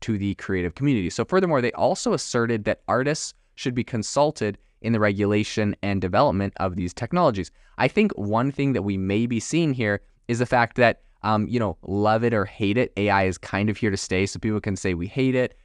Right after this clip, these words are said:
they can try to fight against it or whatever, but because it's here to stay, I think a lot of artists have actually started taking, um,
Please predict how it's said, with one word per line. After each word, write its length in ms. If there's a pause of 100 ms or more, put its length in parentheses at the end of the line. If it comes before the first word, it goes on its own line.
(120)
they 100
can 160
try 160
to 80
fight 180
against 300
it 20
or 80
whatever, 220
but 180
because 300
it's 120
here 140
to 60
stay, 240
I 40
think 140
a 80
lot 340
of 140
artists 320
have 80
actually 280
started 380 (360)
taking, 560
um, 240